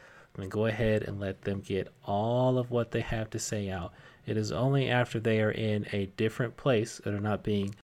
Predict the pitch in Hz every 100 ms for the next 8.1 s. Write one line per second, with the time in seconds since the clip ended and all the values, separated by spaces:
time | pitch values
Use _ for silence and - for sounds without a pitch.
0 | _ _ - 92 95 107 107 117 110 107
1 | - 117 117 110 98 95 - 98 98 98
2 | 101 127 127 110 98 110 110 98 101 107
3 | 110 - 107 92 - - 95 90 - -
4 | - 110 120 110 123 135 135 135 127 120
5 | 107 113 110 107 104 117 117 117 117 -
6 | - - 107 104 101 107 104 - - 107
7 | 98 101 - - _ - 123 113 98 90
8 | 123